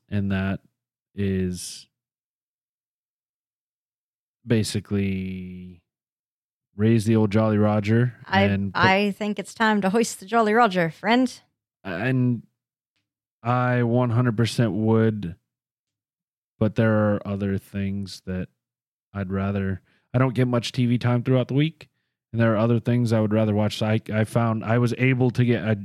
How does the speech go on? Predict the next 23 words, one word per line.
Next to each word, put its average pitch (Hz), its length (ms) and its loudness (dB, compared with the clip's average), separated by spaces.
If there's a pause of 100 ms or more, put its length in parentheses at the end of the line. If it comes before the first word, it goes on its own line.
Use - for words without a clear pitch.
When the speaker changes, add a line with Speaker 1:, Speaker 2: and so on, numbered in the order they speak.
(100)
Speaker 1:
I've 101 140 -4
recently 104 300 0
got 104 200 -2
Peacock, 101 400 -4
I'm 101 80 -4
watching 95 300 -6
Yellowstone, 87 500 -8 (680)
and 90 560 -4 (1120)
I 101 140 -2
was 101 240 2 (100)
able 104 340 0
to 110 180 -2
get 107 240 -2
a 104 100 -4
Braves 98 500 -2
game 101 440 -4
on 92 440 -8
today, 92 360 -8
and 98 120 -10
I 98 100 -4
put 113 220 0
it 104 120 2
on, 104 460 -2